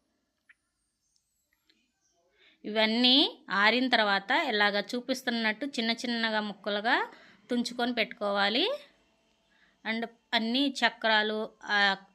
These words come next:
రిబ్బన్ పకోడీ అలాగ అన్నీ మనకి చిన్న చిన్న ముక్కలుగా ఇలాగ అన్నీ చేసి పెట్టుకోవాలి.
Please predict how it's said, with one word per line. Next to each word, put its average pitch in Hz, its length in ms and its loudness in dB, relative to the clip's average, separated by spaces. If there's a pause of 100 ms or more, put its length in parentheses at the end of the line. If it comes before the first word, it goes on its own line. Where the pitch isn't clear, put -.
(160)
రిబ్బన్ 208 400 -4
పకోడీ 208 300 -2
అలాగ 196 300 -2
అన్నీ 214 380 -6
మనకి 196 360 -8
చిన్న 196 340 -6
చిన్న 202 220 -8
ముక్కలుగా 233 560 -4
ఇలాగ 202 300 -4
అన్నీ 196 460 -6 (160)
చేసి 196 180 -6
పెట్టుకోవాలి. 190 680 -4